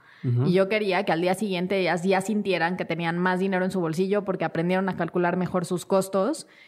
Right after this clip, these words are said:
Speaker 2: y con eso lograron sacarle más margen, ¿no? Cosas así.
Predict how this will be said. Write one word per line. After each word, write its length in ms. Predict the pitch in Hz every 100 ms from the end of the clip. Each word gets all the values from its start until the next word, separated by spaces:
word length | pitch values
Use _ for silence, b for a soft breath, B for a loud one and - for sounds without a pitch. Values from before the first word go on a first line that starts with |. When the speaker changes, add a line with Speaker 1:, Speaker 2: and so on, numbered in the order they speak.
| b
Speaker 2:
y 120 | 196
con 200 | 190 170
eso 260 | 180 180 190
lograron 720 | 180 170 180 180 185 185 208
sacarle 440 | - 165 170 175
más 240 | 165 160 165
margen, 420 | 165 156 - 147
¿no? 160 | 196
Cosas 320 | 220 208 202 180
así. 260 | 160 160